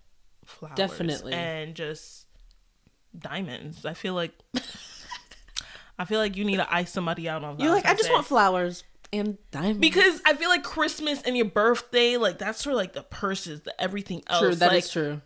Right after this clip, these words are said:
Speaker 1: I, on Valentine's Day, give me the diamonds, okay?
Speaker 2: Mm-hmm.
Speaker 1: I wanna see iced out tennis. Okay? Husband, take notes.
Speaker 2: Take some notes. Write it down.
Speaker 1: Better.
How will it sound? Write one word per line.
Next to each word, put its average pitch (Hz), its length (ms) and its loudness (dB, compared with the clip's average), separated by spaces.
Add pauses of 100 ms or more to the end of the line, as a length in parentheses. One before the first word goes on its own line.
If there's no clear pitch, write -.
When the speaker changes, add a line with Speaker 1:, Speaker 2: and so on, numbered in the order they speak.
Speaker 1:
I, 277 600 6 (140)
on 214 140 4
Valentine's 254 420 2
Day, 294 360 2 (220)
give 208 180 -2
me 254 140 0
the 202 180 -2
diamonds, 165 600 -4
okay? 170 320 0
Speaker 2:
Mm-hmm. 151 100 -4
Speaker 1:
I 190 60 -2
wanna 233 220 -2
see 226 320 -6
iced 190 420 -4
out 185 240 -2
tennis. 175 540 -6 (640)
Okay? 247 420 0 (280)
Husband, 240 680 0
take 208 240 -6
notes. 175 580 -2 (280)
Speaker 2:
Take 139 200 -12
some 165 160 -12
notes. 190 540 -12
Write 151 160 -8
it - 80 -16
down. 208 480 -8 (1300)
Speaker 1:
Better. 196 460 -4